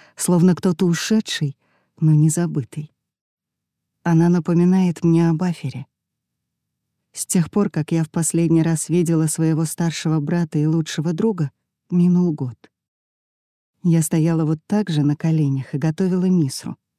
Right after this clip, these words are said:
но дома. И пряность тогда еще пахла приятно. Брат присоединился, ища беседы, с той легкой, загадочной аурой отчаяния, ему присущей.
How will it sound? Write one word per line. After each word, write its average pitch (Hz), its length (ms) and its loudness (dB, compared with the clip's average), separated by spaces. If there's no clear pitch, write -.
но 170 180 2
дома. 139 420 -2
И 180 100 -4
пряность 208 460 2
тогда 160 260 -2
еще 180 280 0
пахла 175 320 -4
приятно. 151 580 -4
Брат 180 400 0
присоединился, 185 960 0
ища 135 320 -4
беседы, 139 560 -6
с - 160 -10
той 160 220 2
легкой, 156 540 -2
загадочной 156 920 -2
аурой 151 460 0
отчаяния, 151 840 -4
ему 147 360 0
присущей. - 800 -10